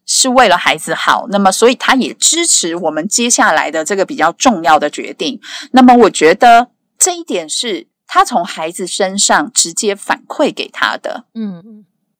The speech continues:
Speaker 2: 而且是最直接的，对不对？比起我们跟他，就是跟长辈一直说服啊，
Speaker 1: 嗯。
Speaker 2: 然后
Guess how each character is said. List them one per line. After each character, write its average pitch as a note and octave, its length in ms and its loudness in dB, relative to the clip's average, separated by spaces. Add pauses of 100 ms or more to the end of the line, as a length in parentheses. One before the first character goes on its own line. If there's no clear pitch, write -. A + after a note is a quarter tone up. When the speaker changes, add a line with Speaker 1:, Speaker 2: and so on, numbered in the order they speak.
(140)
Speaker 2:
而 - 60 -6
且 A#3+ 160 -2
是 G3 80 -10
最 G3+ 180 0
直 - 160 -12
接 D3 240 -14
的， A3 140 -16
对 D#3 120 -16
不 D#3+ 80 -14
对？ D#3 120 -18
比 A3 80 0
起 - 120 -4
我 G#3 80 0
们 D#3+ 140 -8
跟 F#3+ 100 -6
他， F#3 380 -8
就 G3+ 100 -8
是 G3 160 -6
跟 G3 220 2
长 C4 140 8
辈 G3+ 80 -2
一 A#3+ 80 -2
直 G3 120 -4
说 G#3+ 280 -2
服 F3 240 -14
啊， E3+ 180 -8
Speaker 1:
嗯。 - 0 -
Speaker 2:
然 E3 80 -8
后 G3 180 -8